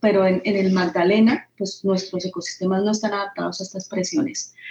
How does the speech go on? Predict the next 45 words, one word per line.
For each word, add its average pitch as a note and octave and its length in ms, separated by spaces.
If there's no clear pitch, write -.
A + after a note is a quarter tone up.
tan G#3+ 140
importantes, C4+ 500
además A3 400
de C#4+ 120
que D4+ 80
el C4 80
Magdalena F#3 440
ya A#3+ 140
tiene A#3 180
otras A#3 320
presiones G3 800
ambientales F3+ 580
fuertísimas B3 540
de F3+ 100
contaminación, F3+ 1080
colmatación, G#3 680
sedimentación, G3+ 760
o A3+ 80
sea, - 160
ya - 140
tenemos A#3 460
todo C4+ 240
un, D#4+ 220
un, A#3+ 360
una B3 220
problemática B3 560
muy A3 140
compleja A#3+ 440
de A#3+ 80
conservación F#3+ 560
en G#3 60
esta A3 260
cuenca G#3+ 340
y B3 140
pues - 240
los - 180
hipopótamos F3+ 540
vinieron F3+ 340
a G#3 80
poner C#4+ 240
la D#4+ 120
cereza F3+ 380
sobre F#3+ 260
el F3 40
pastel. - 320